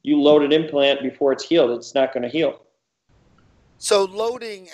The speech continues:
Speaker 2: an implant on an anterior maxilla, I mean, so you immediately loaded an anterior maxilla implant?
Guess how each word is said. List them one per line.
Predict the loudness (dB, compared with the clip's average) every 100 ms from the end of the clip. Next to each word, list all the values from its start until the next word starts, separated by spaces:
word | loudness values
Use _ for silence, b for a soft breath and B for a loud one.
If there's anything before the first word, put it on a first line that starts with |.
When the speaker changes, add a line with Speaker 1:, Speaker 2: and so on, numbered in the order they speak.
| -16
Speaker 2:
an | -14
implant | -16 -14 -12 -10 -10 -12
on | -10 -10
an | -12
anterior | -12 -14 -12 -10 -8 -8
maxilla, | -8 -10 -10 -8 -6 -6 -10
I |
mean, | -12 -14
so | -14 -10 -10
you | -8 -8
immediately | -8 -10 -10 -10 -10
loaded | -6 -6 -6 -12
an | -12
anterior | -14 -14 -14 -14 -14 -12
maxilla | -8 -10 -10 -16 -16
implant? | -16 -20 -20